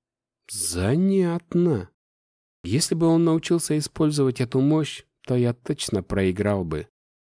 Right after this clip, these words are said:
К счастью, ему не хватило то ли времени на освоение трофея, то ли силы воли для сближения с ним,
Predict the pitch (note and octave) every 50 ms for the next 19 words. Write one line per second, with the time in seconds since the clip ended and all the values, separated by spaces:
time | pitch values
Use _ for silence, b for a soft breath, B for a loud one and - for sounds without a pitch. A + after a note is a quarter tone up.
0 | _ _ _ - - - D#3+ D#3+ D#3+ D#3+ - - - D3 C#3 C#3 A#2+ G2+ - _
1 | - F#2 G#2 D3+ G#3+ A#3 A3+ G#3 - - E3+ E3+ - - G#3+ G#3 F#3 E3 D3 -
2 | C#3 B2+ B2 A2+ G#2 G2+ G2+ B2+ E3 F3+ E3+ E3+ D#3+ D#3+ D3+ C#3+ C#3+ C#3 C#3 -
3 | C#3 C3+ C3 C3+ C3+ C3 B2 A#2+ A#2+ A2+ - A#2 A#2+ A#2 A#2 - - B2 A#2 G#2
4 | F#2 F2+ F2+ F#2 - _ _ - - F3 F3+ D#3+ D3+ D3 - - - - D#3+ D#3
5 | D3+ D#3 D#3 D#3+ D#3+ E3 D#3+ D3 A#2+ G#2 G2 F#2 F#2+ G2 G2 F#2+ G2 G#2 G#2+ A2
6 | G#2+ A2 G#2+ G2 G2 F#2+ F#2+ F#2 F2 - - - F#2 F#2 F2 E2 D#2+ -